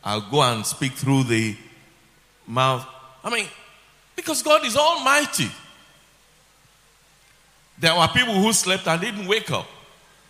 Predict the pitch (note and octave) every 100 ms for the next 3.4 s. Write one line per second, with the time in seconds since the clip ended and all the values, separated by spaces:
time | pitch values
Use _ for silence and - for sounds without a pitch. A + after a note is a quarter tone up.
0 | _ _ _ _ _ _ _ _ _ _
1 | _ _ - F3 F#3 F3+ G#3 B3+ - B3
2 | G3 G#3+ B3+ B3 G3 D#3 D3 D3 - E3+
3 | G3 E3 - -